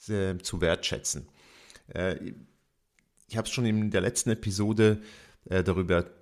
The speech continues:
gesprochen. Äh, wir sind ja sehr oft, vor allem jetzt in dieser Zeit, äh, wo das Jahr so richtig, äh, an Fahrt aufgenommen hat, äh, so in, in so einem Rush-and-Hustle-Modus.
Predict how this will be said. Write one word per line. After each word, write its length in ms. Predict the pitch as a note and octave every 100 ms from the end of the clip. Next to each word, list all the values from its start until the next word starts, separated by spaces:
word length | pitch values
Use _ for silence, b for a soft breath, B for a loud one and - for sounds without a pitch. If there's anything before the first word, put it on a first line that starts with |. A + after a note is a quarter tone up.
| -
gesprochen. 760 | F#2+ - - A2 E2 A2+ G#2+
Äh, 220 | G2 F2+ F2
wir 100 | F2
sind 140 | F2+
ja 240 | F2 E2 -
sehr 360 | E2+ F#2+ F#2
oft, 300 | - A2 -
vor 220 | - - E2+
allem 100 | F#2
jetzt 180 | F2+
in 80 | F2
dieser 300 | E2 F2 E2
Zeit, 440 | - F#2+ G#2+ - - B B B B
äh, 340 | - E2+ E2+ E2
wo 80 | E2+
das 220 | D#2+ -
Jahr 220 | F#2 F2+
so 120 | E2+
richtig, 440 | D#2+ F#2+ - F2+ -
äh, 120 | F#2
an 200 | F2 E2+
Fahrt 340 | - D#2 F#2 -
aufgenommen 600 | F2+ - F#2 F2 F2+ E2+
hat, 400 | E2+ - - -
äh, 300 | E2 E2 E2
so 180 | D2+ E2+
in, 120 | E2
in 140 | E2
so 100 | D#2
einem 520 | E2 D#2 C2+ - - - -
Rush-and-Hustle-Modus. 1700 | E2 F#2 - - F2+ D#2+ - A2 - A2 G#2 G#2+ G2+ G#2 - - -